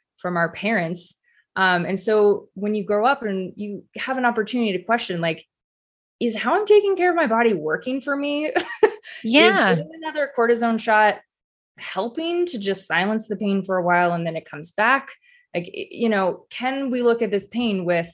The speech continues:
Speaker 1: more curiosity? Like, "Why is this happening? Why does it keep coming back? What if I, what if I do this?" There's such a beautiful opportunity in there to really,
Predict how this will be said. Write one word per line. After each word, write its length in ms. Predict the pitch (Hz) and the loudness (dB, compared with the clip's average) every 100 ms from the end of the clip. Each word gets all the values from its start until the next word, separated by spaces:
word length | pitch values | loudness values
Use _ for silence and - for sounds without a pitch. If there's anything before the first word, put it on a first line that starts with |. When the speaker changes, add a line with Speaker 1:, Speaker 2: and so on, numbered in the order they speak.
| _ | _
Speaker 1:
more 220 | 190 190 185 | -6 -4 -4
curiosity? 680 | - 196 196 202 - 170 165 | -4 0 0 0 -4 -6 -6
Like, 140 | 160 | -6
"Why 220 | 165 208 | -2 0
is 100 | 247 | 0
this 120 | 240 233 | -4 -2
happening? 480 | 254 233 180 170 165 | -2 -2 -4 -4 -2
Why 120 | 180 | -2
does 160 | 202 196 | -4 -6
it 80 | |
keep 200 | - 202 | -8 -10
coming 280 | - 208 196 | -4 -2 0
back? 340 | 202 196 170 - | 2 2 2 -2
What 180 | 170 190 | -2 -2
if 120 | 196 | 0
I, 360 | 202 196 196 196 _ _ _ - | 0 0 -2 -6 _ _ _ -4
what 120 | 208 | -4
if 100 | 214 | 0
I 120 | 208 | -2
do 220 | 185 202 | 0 -2
this?" 360 | 180 208 175 175 | 2 2 2 -2
There's 180 | 180 175 | -6 -4
such 160 | 202 | -4
a 80 | 196 | -4
beautiful 360 | 175 190 185 180 | 0 -2 0 -2
opportunity 680 | 170 175 175 180 175 170 165 | -2 -4 -6 -6 -4 -4 -4
in 120 | 165 | -4
there 220 | 165 165 170 | -2 -4 -6
to 100 | 170 | -6
really, 480 | 165 170 165 165 165 | -4 -2 -2 -4 -8